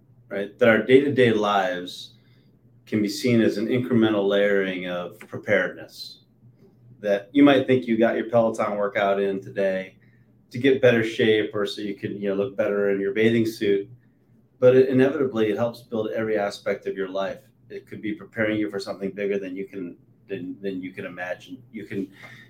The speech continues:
look at reading or look at building or look at friendships and developing stronger relationships as,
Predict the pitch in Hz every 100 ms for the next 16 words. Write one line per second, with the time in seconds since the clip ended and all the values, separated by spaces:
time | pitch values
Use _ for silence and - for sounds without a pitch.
0 | - 113 117 127 107 - - _ _ _
1 | _ _ 110 110 127 110 95 87 - -
2 | 101 101 104 113 110 107 101 - - -
3 | 113 113 113 107 95 95 - 104 107 117
4 | - - 110 110 110 107 - 95 98 107
5 | 107 107 107 98 - 101 104 101 98 101
6 | - 98 - 95 101 92 - -